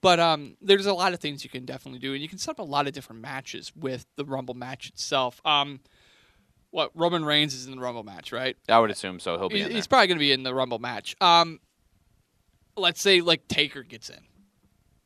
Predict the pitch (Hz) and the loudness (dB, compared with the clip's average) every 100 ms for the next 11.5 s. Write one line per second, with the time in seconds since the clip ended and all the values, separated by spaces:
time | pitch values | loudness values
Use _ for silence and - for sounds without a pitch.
0 | _ _ _ _ _ _ _ _ _ _ | _ _ _ _ _ _ _ _ _ _
1 | _ - - - - - - _ _ _ | _ -20 -18 -12 -10 -8 -10 _ _ _
2 | _ - 226 233 247 262 240 - 508 180 | _ 4 6 6 2 -2 4 6 6 0
3 | 233 269 233 - 226 233 214 214 104 90 | -2 2 2 2 -2 2 2 6 6 8
4 | 320 359 370 285 277 247 175 156 175 196 | 6 8 6 6 4 2 -2 4 6 6
5 | - 196 180 - _ - 165 165 151 147 | 4 2 0 0 _ -4 0 2 2 0
6 | 127 131 127 123 - 92 117 _ _ _ | 2 2 2 0 -4 -8 -8 _ _ _
7 | _ _ _ _ 175 175 196 262 370 370 | _ _ _ _ 6 8 10 8 8 6
8 | 359 247 190 175 170 226 - 330 180 185 | 6 6 8 6 6 2 2 0 0 0
9 | 202 180 160 139 131 127 143 139 135 131 | 0 0 4 6 6 2 -4 0 4 4
10 | - - _ _ - 139 160 151 120 - | 2 -10 _ _ -12 -2 2 4 2 -4
11 | 120 156 196 247 | -2 -2 0 -2